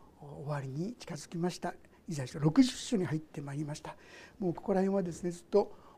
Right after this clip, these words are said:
まあ、世の終わりと言いましょうか。あ、そういうことについて記されているわけですけども、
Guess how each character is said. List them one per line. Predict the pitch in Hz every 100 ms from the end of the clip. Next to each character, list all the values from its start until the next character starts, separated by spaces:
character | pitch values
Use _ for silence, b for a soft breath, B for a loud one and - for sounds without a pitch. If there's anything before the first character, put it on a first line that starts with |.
| -
ま | 151
あ、 |
世 | 151 175
の | 202 185 -
終 | 180
わ | 214
り | 247 294
と | 269
言 |
い | 185
ま | 170
し | -
ょ |
う |
か。 | - - - b b b
あ、 | 180 151
そ | -
う | 277
い |
う | 311 330
こ | -
と | -
に | 285 262
つ | -
い | 160
て | 165 160
記 | 415 - 165
さ | -
れ | 147
て | 139 151
い | 156 160
る | 165 202
わ | 143
け | 160
で | 156
す |
け | -
ど | 151
も、 | 180 262